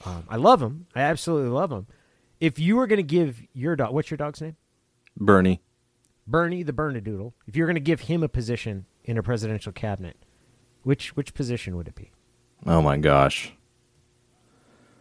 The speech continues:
Speaker 2: Nothing that requires any, like, strength of will.
Speaker 1: Oh, really?
Speaker 2: He's very, he, he's just, he's a big, he's a big, goofy, like, teddy bear of a dog.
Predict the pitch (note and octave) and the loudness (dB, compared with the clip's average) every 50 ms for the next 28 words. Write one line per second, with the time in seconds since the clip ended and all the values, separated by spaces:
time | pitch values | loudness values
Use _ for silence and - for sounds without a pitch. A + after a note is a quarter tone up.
0 | _ _ _ _ _ _ _ _ _ _ _ _ _ _ _ _ _ _ _ _ | _ _ _ _ _ _ _ _ _ _ _ _ _ _ _ _ _ _ _ _
1 | _ _ _ _ _ _ _ - - - - F#2+ G2+ G#2 G#2+ G2+ - A2+ A2 G#2+ | _ _ _ _ _ _ _ -20 -14 -4 0 4 4 6 4 4 4 4 4 6
2 | G2 F#2 D2+ - F2 - - - E2+ F2 F#2 F2+ E2+ E2 D#2 - E2+ D#2+ E2 D#2+ | 6 4 2 2 -2 -4 0 0 2 4 4 4 4 2 2 2 0 0 0 0
3 | D#2 D2+ D2 C#2+ C#2+ - - - - _ _ _ _ _ _ - - - - F#2 | 0 0 0 -2 -2 -4 -10 -18 -20 _ _ _ _ _ _ -14 -12 -8 -2 -2
4 | E2+ D#2 D#2 - - E2 C#2 C#2+ D2 D#2 D2+ D#2 D#2 E2 E2 - _ _ _ _ | 0 0 0 -2 -2 -4 -2 0 0 2 4 4 4 2 2 -2 _ _ _ _
5 | _ _ _ _ _ _ _ - G#2+ A2 G2+ F2 G#2+ B2 A#2 F2+ - _ _ _ | _ _ _ _ _ _ _ -12 -10 -10 -8 -8 -8 -8 -8 -10 -12 _ _ _
6 | _ _ _ _ _ _ _ _ _ - G2 F#2 E2+ F2+ G2+ G2 F#2 F2 F2 F2 | _ _ _ _ _ _ _ _ _ 2 2 2 4 6 8 10 10 8 8 6
7 | F#2+ A2+ B2 A#2+ - - A#2 A#2+ A#2 G#2 G2+ G2 F2+ - - G2+ F#2+ E2+ F2 E2 | 6 6 6 6 6 6 6 6 6 4 4 0 0 0 0 2 2 2 2 0
8 | D2+ D#2+ F2 D#2+ D2 D2 D2 - _ _ - - G#2 F#2 E2 - D#2+ C#2+ D2+ D#2+ | 2 2 2 2 2 -2 -8 -16 _ _ -10 -4 -2 -2 0 0 -2 0 0 -2
9 | D2 C#2 C#2+ C#2 _ _ _ _ - F2+ F2+ - F2 D2+ C#2+ - - E2 D2 C#2 | -2 -2 -4 -14 _ _ _ _ -20 -12 -4 -2 0 0 0 0 -2 -2 -2 -2
10 | C2+ C#2 - - D2+ C#2+ C2+ - _ _ - - D2+ C#2 C#2+ C#2 - D2+ C#2 C#2 | -4 -6 -8 -6 -4 -4 -4 -6 _ _ -4 -2 -2 0 0 0 0 2 2 2
11 | C2+ C#2 C2+ D2+ C#2 D2 C#2+ C#2 C#2 C#2 D2 | 2 0 -2 -2 0 2 2 2 2 0 -2